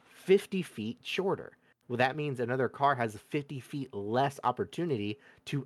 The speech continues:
outbrake somebody. I, you know, like I said, it reminds me, if you watch a short oval, like,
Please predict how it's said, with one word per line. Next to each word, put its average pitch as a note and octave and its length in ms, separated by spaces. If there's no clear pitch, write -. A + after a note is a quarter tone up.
outbrake A2+ 640
somebody. - 600
I, C3+ 100
you C#3+ 120
know, A#2 260
like D#3 120
I E3 60
said, - 180
it D#3 100
reminds D3 460
me, D3+ 120
if - 80
you C#3 140
watch B2+ 360
a F3 60
short C3 400
oval, F#2 300
like, G#2 220